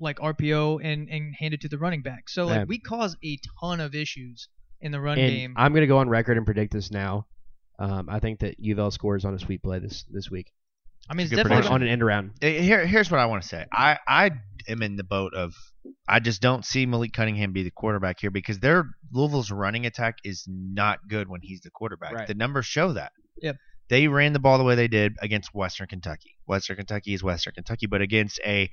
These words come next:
Speaker 3: N F L caliber defensive line, they were absolutely shut down. And Scott Satterfield was like, "Look, they got three guys up front who are three hundred pounds, and they just beat us all the
Speaker 2: Mm-hmm.
Speaker 3: time."
Speaker 1: But it was also the mentality in the second half because he said they, they literally ran the same plays in the third quarter
Speaker 3: Yeah.
Speaker 1: run-wise.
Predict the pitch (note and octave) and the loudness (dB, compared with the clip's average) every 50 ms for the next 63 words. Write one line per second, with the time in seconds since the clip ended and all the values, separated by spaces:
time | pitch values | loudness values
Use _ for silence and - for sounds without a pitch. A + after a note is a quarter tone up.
0 | - - - - - _ - - - B2 C3 C#3 C3 A2+ B2+ B2 A#2+ A#2 A2 - | -8 -20 -20 -20 -20 _ -20 -6 2 4 4 4 4 2 2 2 2 2 0 -4
1 | - - - - - A#2+ A2+ A#2 B2 A#2 A2+ A#2 A2+ G#2 A2+ G#2+ G#2 A2 G2 G2+ | -14 -18 -6 -2 2 4 4 4 4 4 2 2 2 2 0 -2 -2 -2 -4 -4
2 | F#2+ F2+ F#2 A2 C3 B2+ G#2 F2+ F2 F2 G2+ A2 B2+ C#3+ D3 C3 - - G#2+ A2 | -4 -2 0 0 2 2 2 0 0 0 2 2 2 2 0 -2 -2 -4 -6 -6
3 | A2 - - A2 A2+ - F#2+ F2 - - - - - A2 G#2 - _ - F#2+ G2+ | -6 -6 -6 -6 -6 -4 -6 -4 -4 -4 -4 0 0 0 0 -2 _ -2 0 2
4 | C3 C#3 A2 F2 F2+ F2+ F2 E2+ - - - - B2 B2+ A2+ A2+ A#2 C3 B2 - | 2 2 0 -2 -4 -6 -8 -10 -10 -12 -2 0 0 2 2 2 0 0 0 0
5 | A2+ G2+ F#2 F#2 F#2 E2+ G#2 A#2 G2+ G#2 A2+ C3 B2 - - - A2+ A#2 A#2+ A#2 | -2 -2 0 -2 -2 -2 -2 -2 0 2 2 2 2 2 0 -2 0 0 2 4
6 | A#2 G#2+ G#2+ A2+ A2 G#2 G#2 - - - G#2+ G2+ G2+ G#2 G2+ F#2 F2+ G2 G#2+ G#2 | 4 6 6 6 4 2 -2 -4 -2 -2 0 0 2 0 0 -2 -2 -2 -4 -4
7 | G2 F2 - G#2 G#2+ F#2+ F2+ F#2 G#2 A2+ A2 F2+ - _ _ _ - G#2+ B2+ C3+ | -4 -2 -2 -2 -2 -2 -2 -6 -6 -6 -6 -8 -10 _ _ _ -2 0 0 0
8 | A2 - - - - - - F#2 A#2 A#2+ A2 G#2 A3+ - B2 - - - _ _ | 0 -2 -6 -12 -16 -10 -4 -2 0 0 2 4 4 4 4 2 0 -8 _ _
9 | - - - - - F3 G3 G3+ F#3+ F#3 B3 C4+ - - A3+ G#3 F#3 E3 D3+ - | -20 -20 -18 -2 2 4 4 6 6 4 4 2 2 -2 0 0 0 0 -2 -2
10 | C3+ G3+ A3+ A3+ G3 E3+ E3+ E3+ D#3+ D3 - - F3+ - D3 - - F#3 G#3+ G3+ | -6 -6 -4 -4 -4 -2 -2 -2 -2 -4 -4 -4 -6 -6 -8 -12 -10 -6 -4 -4
11 | C#3+ - - - D3 - D#3+ D#3 D#3+ D3+ - G#3 G#3 F3+ E3+ D#3 D3+ - - - | -6 -6 -8 -12 -8 -8 -6 -8 -6 -6 -4 -4 -2 -2 -2 -4 -4 -8 -18 -20
12 | _ _ _ _ - F#3 F#3 F#3 G3+ A3 A3 G3 F3 D#3 F3+ F3+ E3 C#3+ - - | _ _ _ _ 0 0 2 4 4 4 4 4 4 4 2 2 0 -2 -4 -2
13 | - F#3+ G#3 G#3 G3 - - G3 F#3+ F3+ E3 D#3+ D#3 C#3+ C3 - - E3+ E3+ D#3+ | 0 2 2 2 0 0 2 4 4 4 4 2 0 -2 -6 -4 -2 0 0 0
14 | D3+ - - C#3 F3 E3+ D#3+ C#3 C3 G2+ F#2+ F#2 F#2 - D3+ D#3+ F3+ G3 G3 F3 | -2 -6 -6 -2 0 2 2 2 2 2 2 2 0 0 2 4 4 4 4 2
15 | D3 C3 B2 A#2+ A#2 A#2+ A#2+ - | 0 -2 -2 -4 -6 -10 -14 -14